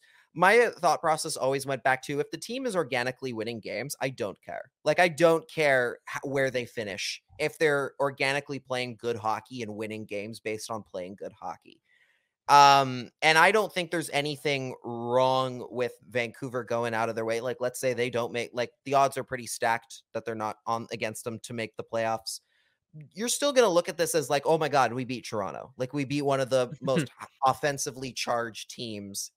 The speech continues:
Speaker 1: in the league."
Speaker 2: Yeah.
Speaker 1: Partially, mm, a lot to do with your goaltending.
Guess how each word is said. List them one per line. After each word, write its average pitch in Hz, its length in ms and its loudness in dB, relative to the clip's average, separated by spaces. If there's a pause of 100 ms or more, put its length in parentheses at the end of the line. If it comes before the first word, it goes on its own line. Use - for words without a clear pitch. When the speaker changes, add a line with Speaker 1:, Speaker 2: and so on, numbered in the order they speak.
Speaker 1:
in 131 200 -4
the 117 100 -2
league." 104 480 -8 (400)
Speaker 2:
Yeah. 123 340 2
Speaker 1:
Partially, 160 560 2
mm, 156 420 -6
a 120 140 -8
lot 160 440 6
to 180 100 -6
do 165 180 -2
with 175 140 -6
your 233 120 -2
goaltending. 110 720 -2